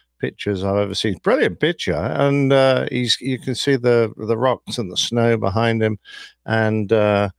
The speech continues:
all the, um, the weather. Uh, you know, a bit of cloud, a bit of sky, and I've just been chatting to him, uh, to find out what's happening. He, he said he got out of, um, Lukla Airport, and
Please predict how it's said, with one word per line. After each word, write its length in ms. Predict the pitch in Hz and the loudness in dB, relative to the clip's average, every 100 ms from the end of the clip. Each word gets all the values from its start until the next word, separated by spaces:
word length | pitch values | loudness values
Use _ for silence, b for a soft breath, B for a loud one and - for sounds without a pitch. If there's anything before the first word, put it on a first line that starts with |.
| _ _ _ | _ _ _
all 260 | 110 110 107 | -6 -4 -2
the, 400 | 104 107 104 104 | 0 2 2 2
um, 460 | 104 98 101 98 - _ _ _ _ - | 2 2 0 -2 -6 _ _ _ _ -2
the 80 | |
weather. 480 | 107 113 101 90 104 - _ _ _ _ | 2 2 2 0 -4 -8 _ _ _ _
Uh, 680 | - 110 113 110 110 110 107 101 | -4 -2 0 0 0 0 -2 -2
you 80 | |
know, 40 | 110 | -2
a 20 | |
bit 140 | 104 104 | 0 -2
of 60 | |
cloud, 480 | - 110 101 101 101 | -2 0 2 2 2
a 40 | 98 | 0
bit 140 | 104 | -2
of 80 | 104 | -2
sky, 420 | - - 104 104 - B B - | -2 0 2 2 -2 B B -4
and 200 | 131 131 | 0 2
I've 240 | 131 107 - | 0 -2 -2
just 240 | 170 - | -2 0
been 200 | 156 131 | 0 0
chatting 460 | 113 135 127 107 107 | 0 -2 0 -2 -4
to 340 | - 107 87 | -6 -4 -4
him, 360 | 85 90 95 113 - | -2 -2 -2 -6 -8
uh, 300 | 101 101 104 - | -4 -4 -4 -8
to 100 | 104 | -6
find 320 | 117 110 104 | -2 0 0
out 180 | 101 - | -2 -2
what's 280 | 98 - | -6 -4
happening. 360 | 113 110 107 104 | -4 -2 -2 0
He, 220 | 110 135 - B B B - | 2 0 -2 B B B -4
he 80 | |
said 260 | 123 165 160 | 0 2 2
he 100 | 156 | 2
got 300 | 123 160 165 | 2 0 2
out 340 | 170 170 160 | 2 2 2
of, 220 | 147 131 113 - | 0 0 -2 0
um, 440 | 131 123 123 123 - | 2 2 2 -2 -2
Lukla 420 | 131 147 - 120 - | -2 -2 -2 -2 2
Airport, 580 | 117 113 - 92 87 - | 2 2 -2 -8 -6 -4
and 220 | 113 110 | -6 -6